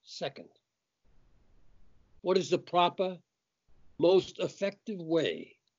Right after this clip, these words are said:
of taking this gift of God, this gift of God himself, this grace to the world that comes to us through the Eucharist, so that it will be divinely efficacious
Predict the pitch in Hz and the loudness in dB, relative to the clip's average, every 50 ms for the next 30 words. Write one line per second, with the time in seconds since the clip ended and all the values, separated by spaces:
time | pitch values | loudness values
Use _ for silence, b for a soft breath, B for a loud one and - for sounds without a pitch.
0 | _ _ _ _ _ - - - - - - - - - - _ - _ - - | _ _ _ _ _ -20 -20 -20 -20 -20 -20 -20 -20 -20 -20 _ -20 _ -20 -20
1 | - - - - - - - - - - - _ _ - - - - - _ _ | -20 -20 -20 -20 -20 -20 -20 -20 -20 -20 -20 _ _ -20 -20 -20 -20 -20 _ _
2 | - 165 160 139 - 180 220 262 - 277 277 240 247 233 226 - - - 185 208 | -4 -4 -4 2 8 8 10 10 10 8 6 8 8 6 6 4 2 6 6 6
3 | 202 - - - 196 175 151 131 123 156 156 143 107 92 101 123 175 214 - - | 6 6 4 0 0 0 0 -4 -2 0 0 0 0 -2 -4 -4 -4 -4 -4 4
4 | - 277 247 196 - - 214 185 147 165 190 190 190 190 175 185 170 135 - - | 4 4 4 4 6 4 4 4 6 2 2 2 2 0 0 -2 -2 -4 -2 -2
5 | 190 190 165 - - - 240 262 214 - - - - 185 190 226 247 - 147 - | 0 0 0 -2 -2 2 2 2 2 2 -4 -8 -2 6 8 8 8 8 6 0
6 | - - - - - - - _ _ _ _ _ _ _ - - 156 156 143 135 | -6 -12 -14 -14 -16 -18 -18 _ _ _ _ _ _ _ -8 -6 -2 -2 -2 2
7 | 185 226 226 214 185 156 120 92 - - - _ _ _ _ _ _ _ _ _ | 6 10 10 10 10 8 4 -2 -8 -16 -20 _ _ _ _ _ _ _ _ _
8 | _ - - - - 170 143 - - 196 247 247 202 - - 175 175 180 175 147 | _ -20 -12 -6 -6 -6 -4 -2 2 4 4 4 4 0 -4 -4 -4 -4 -4 -4
9 | - - 165 165 151 147 143 180 202 202 - 190 185 175 139 - - - _ _ | -6 -8 -8 -4 -2 0 2 2 0 0 0 -2 -2 -2 -4 -10 -18 -20 _ _
10 | _ _ _ _ _ _ _ - - - - - _ - _ - - 185 190 175 | _ _ _ _ _ _ _ -20 -20 -20 -20 -20 _ -20 _ 2 4 4 6 6
11 | 175 175 180 202 208 - - 175 170 185 170 139 131 170 180 185 185 185 185 151 | 4 4 6 4 4 4 4 2 2 2 2 0 -4 -4 -2 -2 -2 -2 -4 -6
12 | 139 _ _ _ _ _ 131 131 170 170 160 131 113 143 156 202 220 226 220 226 | -8 _ _ _ _ _ -8 -6 -4 -4 -4 -2 0 4 8 8 8 8 8 4
13 | 233 233 233 - 196 196 - 240 214 - - 165 160 131 113 - - - - - | 4 2 0 -2 -4 -4 -2 -4 -6 -4 -2 -2 -2 -2 -4 -8 -14 -16 -16 -16
14 | - - - | -18 -20 -20